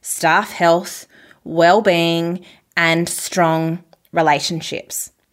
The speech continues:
You see, healthy and well staff are better able to contribute to and form healthy relationships with both their colleagues and the students that they teach,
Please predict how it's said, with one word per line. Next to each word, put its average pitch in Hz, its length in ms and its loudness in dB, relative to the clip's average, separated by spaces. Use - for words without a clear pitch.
You 202 180 -4
see, 196 540 0
healthy 254 640 2
and 185 200 -2
well 165 220 2
staff 175 800 -2
are 180 120 -2
better 208 400 2
able 175 360 0
to 170 200 -4
contribute 220 680 -4
to 196 600 4
and 175 200 -4
form 170 440 -2
healthy 196 440 0
relationships 160 960 -4
with 196 300 0
both 185 400 2
their 175 220 0
colleagues 214 840 0
and 254 340 4
the 247 40 2
students 294 420 0
that - 120 -8
they 165 140 2
teach, - 500 -6